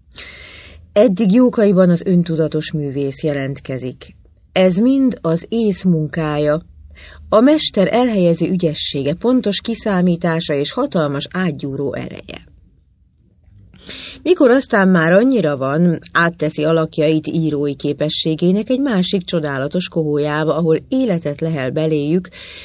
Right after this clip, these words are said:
különböző külső és belső tulajdonságokkal ruházza fel. Lassú, hetekig tartó processzus ez,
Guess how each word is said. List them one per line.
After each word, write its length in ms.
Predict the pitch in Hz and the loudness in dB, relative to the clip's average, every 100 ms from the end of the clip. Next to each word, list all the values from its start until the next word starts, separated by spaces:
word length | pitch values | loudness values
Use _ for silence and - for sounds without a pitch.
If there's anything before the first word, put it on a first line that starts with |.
| - - | -16 0
különböző 520 | 330 269 220 196 202 | 2 4 2 2 0
külső 380 | 269 247 - 196 | 2 0 2 2
és 220 | 170 165 | 2 0
belső 420 | 175 160 - 147 | 0 0 0 -2
tulajdonságokkal 1000 | 147 143 127 127 131 - 135 135 135 139 | -4 -6 -4 -4 -6 -6 -6 -8 -8 -6
ruházza 500 | 139 139 123 - 127 | -6 -6 -10 -8 -8
fel. 400 | - 123 58 - - - _ - - - - - | -8 -10 -12 -14 -20 -20 _ -20 -20 -18 -18 -4
Lassú, 460 | 302 349 - 269 247 | 0 2 4 4 4
hetekig 520 | 269 262 170 160 156 - | 2 0 -2 -2 -6 -4
tartó 420 | 170 160 165 151 | -2 -2 -2 -2
processzus 720 | 151 156 - 151 - 160 - | -2 -6 -4 -10 -8 -10 -8
ez, 380 | - 151 160 | -2 0 0